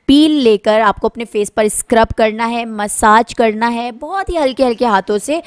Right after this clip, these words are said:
just कि आपके फेस में ब्लड सर्कुलेशन अच्छा होना चाहिए और जो इसका गुडनेस है, वो आपके फेस को मिले। लगाकर छोड़ना भी नहीं है। जैसे ही आप अपने फेस पर इसको रब कर लोगे पाँच मिनट के लिए, उसके बाद आपने किसी कॉटन या लिक्विड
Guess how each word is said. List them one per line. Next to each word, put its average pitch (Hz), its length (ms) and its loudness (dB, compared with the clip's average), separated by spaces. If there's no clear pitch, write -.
just 320 220 -6
कि 349 100 -2
आपके 330 240 -2
फेस 285 280 -8
में 294 140 -6
ब्लड 233 200 0
सर्कुलेशन 226 560 2
अच्छा 190 240 -2
होना 175 220 0
चाहिए 175 240 -2
और 196 100 2
जो 202 100 -4
इसका 240 200 -2
गुडनेस 226 500 -2
है, 285 80 0
वो 262 80 2
आपके 247 240 0
फेस 202 320 2
को 202 140 4
मिले। 165 280 -4
लगाकर 240 400 2
छोड़ना 233 440 2
भी 302 140 -2
नहीं 277 240 0
है। 285 140 0
जैसे 262 300 0
ही 349 100 6
आप 294 160 4
अपने 285 200 -2
फेस 269 220 -6
पर 269 140 -4
इसको 269 300 0
रब 240 180 2
कर 262 120 6
लोगे 247 280 4
पाँच 202 360 0
मिनट 196 220 -4
के 196 180 -2
लिए, 185 380 -6
उसके 302 320 -6
बाद 208 280 -2
आपने 208 240 -4
किसी 240 280 -8
कॉटन 262 480 2
या 254 100 -4
लिक्विड 220 420 -10